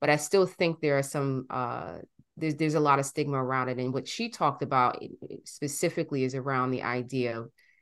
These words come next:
and I'm, what I'm hearing maybe your guests, um, as well, Nick, the, just the names themselves and what it conjures up for people, and how sometimes those, those names or those titles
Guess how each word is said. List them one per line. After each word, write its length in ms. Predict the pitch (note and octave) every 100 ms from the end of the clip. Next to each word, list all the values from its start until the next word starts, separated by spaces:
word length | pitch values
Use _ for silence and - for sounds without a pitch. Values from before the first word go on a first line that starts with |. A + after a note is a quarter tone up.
| _ _
and 140 | - C3
I'm, 140 | C3+
what 200 | - D3+
I'm 100 | C3+
hearing 280 | D3 D#3+ D3
maybe 180 | C#3+ C3+
your 180 | D#3
guests, 400 | F3+ D3+ C3 - -
um, 240 | C3 B2 -
as 200 | C3+ C3
well, 240 | D#3+ D#3+
Nick, 320 | C#3+ B2 B2 _ _ _ _ _ _ _ C#3+
the, 220 | D3+ D3 -
just 180 | G#3+ A3+
the 80 |
names 380 | F3 D3 E3 F3+
themselves 560 | D3+ C3+ - D3+ C3+ C3+
and 240 | B2+ G#2+
what 160 | C3+ D3+
it 120 | -
conjures 500 | - C#3+ C3+ C3+ C3
up 160 | C#3 -
for 100 | C3
people, 560 | C#3+ C3 C#3 A#2 - -
and 180 | B2+ C3+
how 200 | C3+ B2+
sometimes 640 | - D3 C#3+ D3+ C3+ C3
those, 300 | C3+ C3 B2+
those 300 | - C3+ C3
names 400 | C3+ C3+ C3 C3
or 100 | C3
those 260 | B2+ B2+ -
titles 640 | - G3 D#3+ C3+ C3 C3